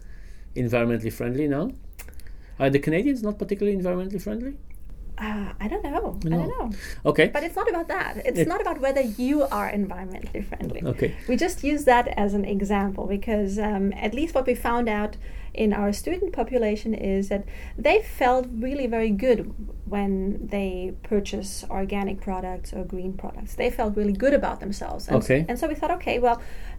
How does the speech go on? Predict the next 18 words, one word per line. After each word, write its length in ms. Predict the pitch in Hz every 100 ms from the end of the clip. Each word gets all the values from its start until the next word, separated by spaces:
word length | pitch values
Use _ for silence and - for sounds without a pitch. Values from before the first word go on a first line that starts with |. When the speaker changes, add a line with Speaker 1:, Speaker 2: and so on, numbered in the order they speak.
| -
Speaker 2:
if 220 | 285 220
that 220 | 269 302
makes 240 | 302 294 -
them 180 | 262 254
feel 220 | 247 214
good, 460 | 208 392 226 226 - - - - - - - - -
um, 440 | 233 226 220 220 - - - -
they 120 | 247
then 320 | 240 254 277 -
actually 400 | 240 - 240 226 - -
might 320 | 226 247 311
feel 420 | - - 247 240 220
that 260 | 202 196 - - -
license 680 | 226 226 220 254 - 214 -
to 100 | 226
afterwards 560 | 214 208 208 196 196 -
do 140 | 208
something 560 | 208 208 196 196 190